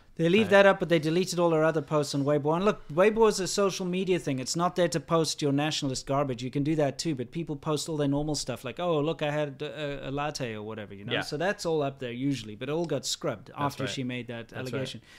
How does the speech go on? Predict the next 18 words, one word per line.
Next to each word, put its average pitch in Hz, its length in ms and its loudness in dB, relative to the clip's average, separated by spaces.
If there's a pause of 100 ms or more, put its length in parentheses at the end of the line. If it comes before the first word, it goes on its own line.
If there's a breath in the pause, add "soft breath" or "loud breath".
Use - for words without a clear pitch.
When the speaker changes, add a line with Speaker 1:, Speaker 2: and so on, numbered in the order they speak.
(260 loud breath)
Speaker 1:
Now, 185 300 4 (920 soft breath)
the, 170 500 2
the 165 100 0
one 208 260 0
thing 196 280 -2
that's 151 160 -4
come 170 200 -4
out 156 140 2
of 135 80 0
all 135 160 0
of 120 80 -4
this, 135 180 -6
which 127 160 -10
has 117 140 -10
been 131 220 -4
fantastic, 131 680 -6
is 117 120 -8
the 120 300 -6